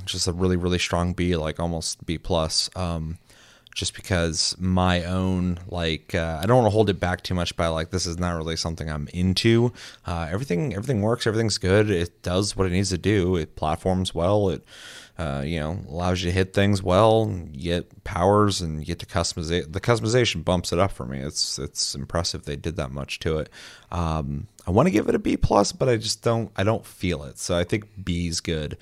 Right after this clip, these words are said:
Um, it's, it's definitely something I'll recommend to somebody. If they were into something similar to this, looking for something, I'd be like, "Yeah, check that out," 'cause, uh, I think you'd like it.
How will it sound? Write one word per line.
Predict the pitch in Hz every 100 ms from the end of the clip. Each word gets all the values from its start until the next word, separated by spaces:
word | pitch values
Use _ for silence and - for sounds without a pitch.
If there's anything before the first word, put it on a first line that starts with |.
| - - - -
Um, | 85 69 60 - 101 107 -
it's, | 92 - - - _ _ - -
it's | 107 -
definitely | 151 160
something | 170 165
I'll | 160
recommend | 123 127 - 98
to | 110
somebody. | - 73 73 95 -
If | 82
they | - 95
were | 92
into | 92 95 87
something | - 90 90 90 90 85 85
similar | - 107 90
to |
this, | 76 87 -
looking | 95 92 92
for |
something, | - 82 80
I'd | 87 82
be |
like, | 69 69
"Yeah, | 62 62
check | - 85 -
that | 107
out," | 117 117 - _ _ - - - - -
'cause, | - 78 -
uh, | 78 76
I | 76
think | - 87
you'd | 82
like | 90 87
it. | -